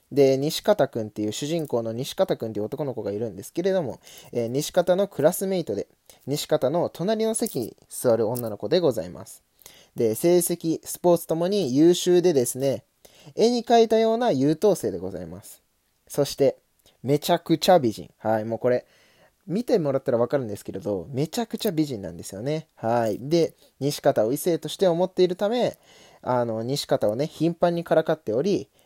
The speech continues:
えー、その反応を見てね、楽しんでおります。はい。まあ、男の子でも女の子でもね、これはいるんじゃないですかね。好きな子をからかうみたいな。うん。まあ、ちょっとね、ところどころこうやりすぎちゃって男の子は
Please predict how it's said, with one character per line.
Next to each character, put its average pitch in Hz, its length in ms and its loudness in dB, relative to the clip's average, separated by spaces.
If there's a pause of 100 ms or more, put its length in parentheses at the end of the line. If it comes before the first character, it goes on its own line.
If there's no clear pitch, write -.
(120)
え 98 140 -4
ー、 - 20 -8
そ 160 160 -4
の 185 80 -2
反 175 260 -2
応 170 140 -2
を - 20 -2
見 165 140 -6
て 107 100 -6
ね、 127 220 -8
楽 117 220 -2
し 139 80 -8
ん 113 80 -8
で 104 40 -8
お 98 100 -8
り 80 60 -12
ま 85 160 -16
す。 - 340 -16 (140)
は 107 280 -4
い。 80 140 -14 (300)
ま 123 120 0
あ、 - 20 0
男 208 340 2
の 240 100 0
子 170 120 4
で 147 60 4
も 127 140 -2
女 165 220 -4
の 156 80 -2
子 127 100 -4
で 110 80 -6
も 107 120 -8
ね、 113 160 -8
こ - 160 -4
れ 156 100 4
は 175 140 8
い 139 160 2
る 233 160 2
ん 359 60 2
じ 240 100 2
ゃ 135 40 0
な 131 120 -2
い - 20 -4
で 120 60 -6
す - 100 -14
か 123 100 -8
ね。 185 220 -6 (420)
好 - 60 -14
き 147 140 -6
な 123 100 -4
子 107 140 -4
を 98 40 -4
か - 140 -2
ら 123 140 4
か 160 140 2
う 107 60 -2
み 92 120 -18
た - 100 -20
い - 40 -20 (500)
な。 107 80 -10
う - 60 -6
ん。 101 160 -12 (1000)
ま 196 120 2
あ、 - 20 -12
ち 262 100 -4
ょ 247 40 -2
っ - 20 -20
と - 100 -8
ね、 139 160 -4
と 151 140 -4
こ 170 80 2
ろ 175 80 4
ど 175 100 4
こ 147 120 0
ろ 117 80 2
こ 107 120 -4
う 107 80 0
や 113 100 6
り 127 100 0
す - 120 -4
ぎ 120 80 -2
ち - 80 -4
ゃ 98 60 -2
っ - 20 -6
て - 80 -6
男 117 320 -4
の 117 80 -6
子 101 140 -8
は 98 160 -8